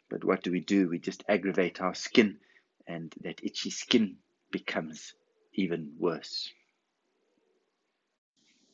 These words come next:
Or after a few scratches, it becomes itchy again. What can we do? Develop, train our mindfulness and awareness.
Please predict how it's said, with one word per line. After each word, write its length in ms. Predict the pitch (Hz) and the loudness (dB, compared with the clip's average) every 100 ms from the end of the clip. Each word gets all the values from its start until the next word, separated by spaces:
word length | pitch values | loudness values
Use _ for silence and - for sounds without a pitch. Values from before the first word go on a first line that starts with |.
| - - - _ _ _ _ | -20 -20 -20 _ _ _ _
Or 260 | - 107 - - _ - | 6 6 4 -6 _ 10
after 360 | 110 - 101 | 10 10 2
a 60 | 92 | 2
few 220 | - 98 | 2 0
scratches, 680 | - - 104 - - 85 - - - _ - | 0 6 6 6 2 0 -4 -16 -20 _ -16
it 160 | - - | -10 -8
becomes 480 | - - 85 78 - | -2 -2 -2 -4 -6
itchy 320 | - - 95 | -4 -2 0
again. 380 | 78 92 95 78 - _ _ _ _ _ _ _ _ _ _ _ _ _ _ _ _ _ _ _ _ _ _ _ _ _ _ _ _ _ _ _ _ _ _ _ _ _ _ - | 0 0 0 -2 -14 _ _ _ _ _ _ _ _ _ _ _ _ _ _ _ _ _ _ _ _ _ _ _ _ _ _ _ _ _ _ _ _ _ _ _ _ _ _ 4
What 180 | 120 | 4
can 180 | - 107 | 6 2
we 100 | 95 | 2
do? 320 | - 151 170 - - _ _ _ _ _ _ _ _ _ _ _ _ _ _ - | 12 12 12 8 -18 _ _ _ _ _ _ _ _ _ _ _ _ _ _ 2
Develop, 420 | 110 107 95 - - _ _ _ _ | 6 8 6 0 -16 _ _ _ _
train 380 | - 123 107 92 | -2 6 6 6
our 180 | 90 92 | 0 2
mindfulness 640 | 95 98 92 - 90 85 | 6 6 6 0 -4 -4
and 200 | - 90 | -4 -2
awareness. 520 | 87 90 87 80 - | 2 2 2 -2 -10